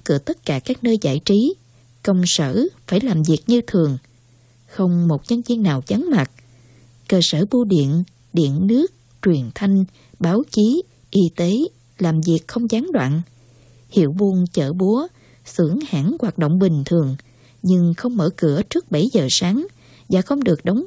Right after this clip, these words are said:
cửa quá mười bảy giờ chiều, trừ những phòng khám bệnh và chữa bệnh,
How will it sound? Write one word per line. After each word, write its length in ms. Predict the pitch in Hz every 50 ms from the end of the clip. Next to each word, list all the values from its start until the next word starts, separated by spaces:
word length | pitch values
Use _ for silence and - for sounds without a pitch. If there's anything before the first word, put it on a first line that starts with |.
| -
cửa 280 | - - 143 139 156 220 -
quá 260 | - - 190 208 254 349 339
mười 100 | 262 190
bảy 180 | 143 131 156 208 -
giờ 160 | 208 170 135 135
chiều, 300 | - - 175 156 139 131 - _ _ _ _ _ _ _ _ _ _ _ -
trừ 180 | 196 185 175
những 260 | 165 156 151 165 233 -
phòng 220 | - 180 160 143
khám 240 | - - 226 311 339
bệnh 280 | 254 160 147 143 151 175 -
và 100 | 170 151
chữa 220 | - - 156 233 -
bệnh, 280 | 208 151 135 147 165